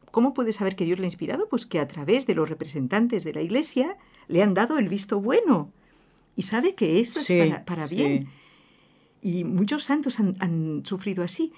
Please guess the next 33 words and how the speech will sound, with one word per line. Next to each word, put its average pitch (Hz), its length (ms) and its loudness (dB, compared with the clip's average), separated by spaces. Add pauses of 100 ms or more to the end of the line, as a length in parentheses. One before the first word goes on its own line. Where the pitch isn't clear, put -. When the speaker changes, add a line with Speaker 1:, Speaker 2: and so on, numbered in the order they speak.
(160)
Speaker 1:
de 185 140 0
que 185 200 -4 (360)
empiezan 175 600 0
con 160 180 0
todo 247 240 0
su 185 220 -4
amor 208 320 2
y 190 80 -2
sus 185 160 -4
fuerzas 233 400 0
a - 80 -4
ponerlo 208 320 0
en 277 40 2
marcha 311 380 0 (100)
y, 277 300 2 (540)
y 247 80 4
queda 185 240 4
frenado. 143 500 -2
Speaker 2:
Bueno, 196 320 -4
recordar 151 720 -2
lo 143 160 0
del 143 500 -2
Calvario 151 680 0 (280)
de, 147 240 2
de 139 120 0
San 143 180 -2
Luis 143 160 2
María 151 240 2
Griñón 147 260 0
Speaker 1:
¿Te 160 60 2
Speaker 2:
de 147 60 4
Montfort. 208 260 4
Speaker 1:
acuerdas? 415 280 -2